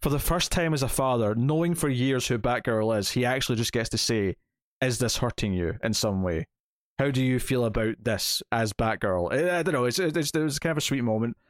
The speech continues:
Um, and they talk about how Joker's affected both of them, and, you know, th-, you know, her brother, what, what happened to her, all, you know, the stuff you'd expect them to bring up. And,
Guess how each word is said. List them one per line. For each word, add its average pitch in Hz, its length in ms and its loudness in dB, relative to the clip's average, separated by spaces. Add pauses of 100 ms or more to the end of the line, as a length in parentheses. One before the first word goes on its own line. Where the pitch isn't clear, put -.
(500)
Um, 127 520 0 (640)
and 170 100 2
they 196 60 2
talk 208 220 0
about 185 140 0
how 160 100 2
Joker's 151 300 0
affected 127 380 -2
both 120 260 -2
of 123 60 0
them, 113 260 0 (240)
and, 101 300 0 (160)
you 117 80 0
know, 95 140 -2 (440)
th-, 101 240 -6
you 117 60 0
know, 98 180 0
her 110 80 0
brother, 131 560 0 (320)
what, 120 200 0
what 113 120 0
happened 107 180 -2
to 110 60 -2
her, 117 400 0 (120)
all, 110 240 0
you - 80 -2
know, 117 80 0
the - 80 -4
stuff - 200 -2
you'd 113 140 0
expect 104 280 -2
them 101 100 -4
to 98 60 -2
bring 95 200 -2
up. - 240 -4 (400)
And, 107 340 0